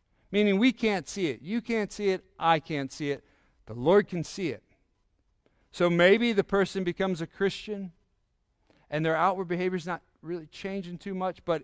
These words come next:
inside they're feeling guilty about things they didn't feel guilty about. They're thinking positively of how to do th-, good things for people that they hadn't thought about before. See, that,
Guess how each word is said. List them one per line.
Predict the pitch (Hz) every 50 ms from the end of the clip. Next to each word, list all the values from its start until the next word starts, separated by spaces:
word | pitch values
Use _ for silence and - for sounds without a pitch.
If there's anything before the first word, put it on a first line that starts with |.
| - _
inside | - 190 233 277 302 311 277 - - - 156 131 127 123 123 131 151 160 156 _ _ _ _ _ _ _ _ _ _ _ _ -
they're | 123
feeling | - - 190 190 180 170 160 151 135
guilty | 139 156 160 165 156 151
about | 131 117 120 113 -
things | _ 147 135 131 123
they | 127
didn't | 120 135 139 139 120 -
feel | - 151 139
guilty | 131 120 - 127 131 131 123
about. | 110 - - 104 101 - _ _ _ _ _ _ _
They're | - 143
thinking | 143 - - - 196 196 190 180 175 160 143
positively | - - 170 180 180 170 156 160 156 143 139 143 147 139 139 135 - _ _ _ -
of | 127 123
how | - 160 170 170
to | 165 147
do | 127 135 165 175 170
th-, | - - _ _ _ _
good | - 208 226 190 147
things | - 160 147 135 123
for | - - 143
people | - - 151 127 131 131
that | 143 139 -
they | 165 151
hadn't | 165 175 170 170 143 - _ _
thought | - 180 175 175 165
about | 147 143 123 -
before. | - 123 - 147 135
See, | - -
that, | 208 214 220 214